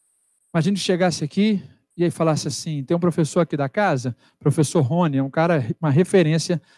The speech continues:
aqui na, na Fundação Dom Cabral. Imagine então que chega assim, "Professor Rony", ele foi lá fazer uma palestra. E a pessoa, "Professor, quanto custa a sua hora-aula?" Vou dar um exemplo. Ele falasse assim, "A hora de um treinamento, mil reais." E aí ele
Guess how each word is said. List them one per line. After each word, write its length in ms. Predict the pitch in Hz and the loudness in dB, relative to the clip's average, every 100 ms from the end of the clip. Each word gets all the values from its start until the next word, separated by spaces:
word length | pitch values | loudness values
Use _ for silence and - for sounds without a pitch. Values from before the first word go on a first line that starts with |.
| _ | _
aqui 320 | 160 151 - | -4 -2 -2
na, 360 | 165 165 151 143 | 0 2 2 0
na 200 | 160 151 | -2 -4
Fundação 400 | - 170 139 160 | -2 -2 -2 -2
Dom 140 | 165 175 | -2 2
Cabral. 280 | 185 123 | 2 2
Imagine 280 | 180 247 247 | 2 2 2
então 140 | 240 233 | 2 2
que 60 | |
chega 160 | 262 226 | 2 2
assim, 120 | 247 | 2
"Professor 400 | 262 262 262 302 | 0 2 4 6
Rony", 320 | 254 269 156 _ _ _ | 8 6 2 _ _ _
ele 100 | 196 | 0
foi 140 | 226 220 | 4 4
lá 120 | 214 | 4
fazer 260 | 233 185 202 | 2 2 2
uma 100 | 196 | 0
palestra. 800 | - 202 160 143 131 143 127 - _ | 2 2 2 0 -2 -6 -8 -8 _
E 60 | 185 | 0
a 40 | |
pessoa, 180 | 190 190 | 2 4
"Professor, 240 | 214 254 277 | 4 4 2
quanto 320 | 320 339 302 | 2 0 -4
custa 460 | - 269 - 240 | 0 0 2 2
a 60 | 214 | 2
sua 440 | - - 220 208 | 0 -4 0 4
hora-aula?" 460 | 196 202 175 160 170 | 4 4 4 4 4
Vou 120 | 254 | 4
dar 120 | 330 | 2
um 60 | 311 | 2
exemplo. 480 | 190 208 147 - 123 _ _ - | 2 2 0 -2 -8 _ _ -4
Ele 80 | 247 | 2
falasse 220 | 240 208 | 4 2
assim, 400 | 208 - 190 165 - | 0 0 0 0 -2
"A 160 | 214 | 2
hora 340 | 233 285 269 262 | 2 2 2 0
de 140 | 208 | -2
um 80 | 220 | -2
treinamento, 540 | 240 233 214 254 254 | 0 0 2 0 0
mil 180 | 240 339 | 2 6
reais." 720 | 247 180 135 123 123 - - _ _ _ _ _ _ _ _ _ _ _ _ _ _ _ _ _ - | 6 6 4 0 -4 -12 -20 _ _ _ _ _ _ _ _ _ _ _ _ _ _ _ _ _ 6
E 60 | |
aí 120 | 202 | 6
ele 100 | 233 | 6